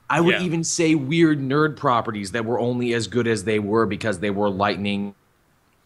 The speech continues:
Speaker 1: in a box at the time, like The Crow and Highlander, two movies I love, but I don't think should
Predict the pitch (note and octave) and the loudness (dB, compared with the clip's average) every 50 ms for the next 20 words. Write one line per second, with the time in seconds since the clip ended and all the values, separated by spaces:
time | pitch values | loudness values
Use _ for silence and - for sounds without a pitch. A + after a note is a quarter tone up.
0 | _ _ - E2 G2+ G2+ F#2+ F2+ G2 F#2+ - F2+ F#2 - - F#2 F#2+ - - A2+ | _ _ -8 -6 -4 -4 -2 0 -2 0 0 -2 -4 -4 -4 -10 -10 -8 -4 -2
1 | A2 G2+ F#2 F2 F2 F#2+ F#2+ F#2+ - - - - B2+ C3+ E3+ E3 - - D#3+ E3 | -2 -2 -2 -4 -4 -4 -4 -6 -8 -16 -20 -16 -4 -4 -4 -4 -4 -6 -4 0
2 | F#3 G3 G3 F3+ D#3+ B2 A2 A#2 B2 A#2+ A2+ - C3+ D3 C#3+ D3 D3+ C#3 A#2+ G#2+ | 2 2 4 4 4 2 2 -2 -4 -6 -8 -4 -2 0 0 0 0 0 0 -2
3 | G2 F#2+ F#2+ F#2 F#2 - - F3 F3 F3 F3 E3 D3 F3 D3+ C#3 D3+ C#3+ C#3 A#2+ | -2 -4 -6 -8 -8 -4 -4 -2 -2 0 -2 -2 -2 -2 0 2 2 2 2 2
4 | B2 C#3 C#3 C#3+ C3+ B2 A2 F#2 - - - - - - - D#3+ C#3+ C3+ C3 C3+ | 2 2 2 4 2 2 0 -4 -10 -18 -20 -20 -8 -2 0 2 2 2 2 0
5 | C3 C#3+ C#3 C#3 C3 - C3+ C3 C3 - - C#3 B2+ | 0 0 -2 -2 -4 -4 -6 -6 -6 -4 -4 -2 -2